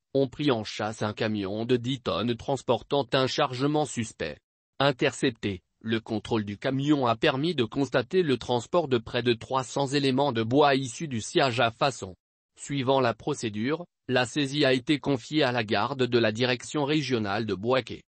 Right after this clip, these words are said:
Les services des eaux et forêts en appellent au devoir citoyen de la population en vue de tourner le dos à toutes sortes de criminalité forestière et à dénoncer toute tentative d'infraction.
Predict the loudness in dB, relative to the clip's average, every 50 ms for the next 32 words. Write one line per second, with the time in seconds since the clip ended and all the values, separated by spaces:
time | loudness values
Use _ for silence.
0 | _ _ _ _ _ -2 2 2 2 2 2 2 2 2 2 2 2 0 0 0
1 | -2 -2 -2 -2 -2 -2 0 4 4 4 4 2 0 -2 -2 0 2 2 2 2
2 | 2 2 0 0 0 -2 0 0 2 2 2 2 2 2 2 4 2 2 2 2
3 | 2 2 2 0 -2 -4 -8 -8 -4 0 2 2 2 2 2 0 0 0 0 -2
4 | -2 -2 -2 -4 -6 -4 -4 -4 -4 -4 -6 -4 -2 -2 0 2 2 0 0 -2
5 | -4 -2 -2 -2 -2 -2 -2 -2 0 2 2 2 2 0 -2 0 0 2 4 4
6 | 2 0 -2 -4 -2 0 0 0 0 2 0 0 0 -2 -4 -4 -4 -4 -4 -4
7 | -4 -2 0 0 2 2 2 0 0 -2 -2 -4 -4 -4 -4 -4 -4 -2 -4 -4
8 | -6 -6 -4 -2 0 0 0 -2 -2 -4 -4 -4 -2 0 0 0 2 0 0 -2
9 | -2 -4 -4 -4 -4 -6 -4 -6 -4 -2 -2 -2 0 0 -2 -2 -2 -4 -4 -2
10 | -2 -2 -2 -2 -2 -2 -2 -2 -4 -4 -4 -6 -8 -8 -10